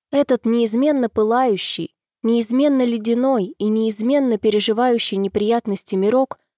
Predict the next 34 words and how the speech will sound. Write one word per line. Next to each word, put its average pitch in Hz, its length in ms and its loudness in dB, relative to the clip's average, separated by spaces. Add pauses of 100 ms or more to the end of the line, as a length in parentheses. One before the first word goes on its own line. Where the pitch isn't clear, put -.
(120)
он 269 160 2
и 269 60 2
решил 262 340 0
оборонять, 170 600 -2 (580)
пока 233 260 0
не 226 120 2
охватит 226 520 -2
тяга 226 300 -2
снова 202 380 -2
бежать. 160 460 -8 (1200)
Свыкся. - 600 -6 (840)
Тяги 285 300 2
долго 240 360 4
не 180 160 0
было, 160 300 -6 (580)
но 214 120 2
и 208 80 2
чувство 233 400 -2
дома, 220 440 2
которое 196 380 0
он 190 180 0
искал, 233 320 -2
не 214 140 0
пришло. 226 480 -2 (1080)
А 233 120 0
потом 254 440 2
три 226 220 0
короля 220 520 2
вдруг 208 360 0
разом 254 440 0
клюнули 214 500 0
на 185 160 0
странную 254 600 0
наживку. 202 680 -4